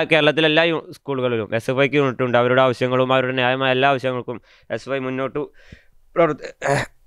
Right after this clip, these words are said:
പ്രക്ഷോഭങ്ങളും മറ്റും നയിച്ച് മുന്നോട്ട് പോകാറുമുണ്ട്. അതിൻ്റെ ഒരു ഉദാഹരണം തന്നെയാണ് കേരളത്തിലെ ക്യാമ്പസുകളെല്ലാം ഇങ്ങനെ എസ് എഫ് ഐ, ഈ ക്യാമ്പസുകളിലും ഇത്രത്തോളം എസ് എഫ് ഐ വളർന്നു വന്നിരിക്കാനുള്ള മെയിൻ കാരണം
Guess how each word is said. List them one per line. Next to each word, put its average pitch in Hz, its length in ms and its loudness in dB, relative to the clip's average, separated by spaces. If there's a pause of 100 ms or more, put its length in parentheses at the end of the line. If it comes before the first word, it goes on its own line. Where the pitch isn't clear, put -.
(180)
പ്രക്ഷോഭങ്ങളും 143 640 4
മറ്റും 139 220 -2
നയിച്ച് 131 200 0
മുന്നോട്ട് 131 360 0
പോകാറുമുണ്ട്. 127 480 2 (140)
അതിൻ്റെ 127 240 0
ഒരു 147 80 2
ഉദാഹരണം 135 480 2
തന്നെയാണ് 135 360 -4
കേരളത്തിലെ 131 380 -2 (500)
ക്യാമ്പസുകളെല്ലാം 135 760 0
ഇങ്ങനെ 131 200 0
എസ് 127 180 -2
എഫ് 127 140 -2
ഐ, 147 40 4 (840)
ഈ 131 100 -6 (200)
ക്യാമ്പസുകളിലും 143 640 0
ഇത്രത്തോളം 143 420 2
എസ് 139 140 -6
എഫ് 139 120 2
ഐ 147 40 2 (140)
വളർന്നു 127 280 0
വന്നിരിക്കാനുള്ള 135 460 2
മെയിൻ 135 180 0
കാരണം 131 320 0